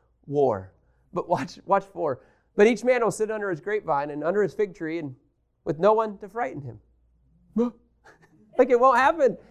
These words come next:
They're gonna be drinking their coffee, hanging out. This is great. "For the mouth of the Lord of hosts has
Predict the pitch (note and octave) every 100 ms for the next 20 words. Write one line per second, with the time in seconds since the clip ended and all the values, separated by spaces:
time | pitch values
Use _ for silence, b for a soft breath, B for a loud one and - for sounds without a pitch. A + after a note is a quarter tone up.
0 | b B3+ C#4+ D4+ C#4+ G#3+ A#3 D#4 F4 E4+
1 | D#4 C4 C4 C4+ C#4+ D4+ C#4+ C4 C#4+ C#4+
2 | D4+ E4 D#4+ - - C#4 C#4+ E4+ C#4+ F4
3 | D#4+ F4+ G4 G#4 G4+ - F4 _ _ _
4 | b b b b b b _ _ _ _
5 | F3+ F#3 F#3+ G#3 G3+ G3 F3+ E3+ E3+ D3+
6 | E3+ D#3+ - D3